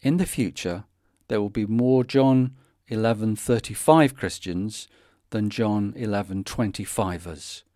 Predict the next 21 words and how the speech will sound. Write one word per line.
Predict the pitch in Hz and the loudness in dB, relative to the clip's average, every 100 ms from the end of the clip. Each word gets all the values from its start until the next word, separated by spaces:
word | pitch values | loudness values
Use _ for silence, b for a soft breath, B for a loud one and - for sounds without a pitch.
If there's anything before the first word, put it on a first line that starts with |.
| _ _ _ _ _ _ _ _ _ _ _ _ | _ _ _ _ _ _ _ _ _ _ _ _
Fourthly, | - - 190 147 - 90 113 - _ _ _ _ _ _ - | -8 4 4 4 -2 -8 -8 -10 _ _ _ _ _ _ -6
which | 127 247 - - - | -2 -2 -2 -14 -4
end | 135 143 143 | 0 2 2
of | 135 123 | 0 0
Jesus' | 131 127 120 123 - | 0 0 0 -4 -2
life | 101 76 80 - - _ _ _ - | -4 -6 -10 -16 -20 _ _ _ -12
do | 110 | -6
you | 117 135 | 0 0
prefer, | 135 101 - 78 67 - _ _ _ - | -2 -14 -12 -14 -16 -20 _ _ _ -8
Christmas | - 131 143 151 - - b b b b | -4 -2 -2 -4 -4 -14 b b b b
or | 175 165 | 0 2
Easter? | 104 - - - _ _ _ _ b b b b b b b b _ - | 2 -4 -12 -16 _ _ _ _ b b b b b b b b _ -4
My | 139 190 | 2 2
sense | - - 92 - | 2 -2 -4 -6
is | 107 101 | -10 -8
that | 110 - - | -10 -12 -8
Easter | 175 165 - - 85 101 | -8 -6 -8 -4 -4 -6
is | - 113 120 | -10 -12 -8
in | 127 123 127 | 0 2 2
decline | 127 - 92 85 87 | 0 -4 -6 -6 -6
numerically. | 98 95 80 - 78 73 | -6 -6 -8 -12 -18 -20